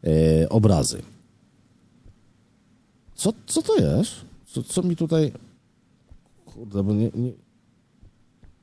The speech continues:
nie wiem, co to jest,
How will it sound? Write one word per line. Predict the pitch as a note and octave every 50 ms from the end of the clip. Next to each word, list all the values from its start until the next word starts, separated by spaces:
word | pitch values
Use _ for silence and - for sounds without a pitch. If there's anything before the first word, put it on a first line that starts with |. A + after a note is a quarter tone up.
| _ _ _ _ _ _ _ _ _ _ _ _ _ _ _ _ - _ _ _ _ _ _ _ _ _ _ _ _ _ _ _ _ _ _ _ _ _ _ _ _ _ _ _ _ _ _ _ _ _ -
nie | A2+ D#3+ G3+
wiem, | G#3 G3 F3
co | - F#3+ E3
to | F#3 F#3
jest, | E3+ D3+ B2 C3 D3+ D#3 -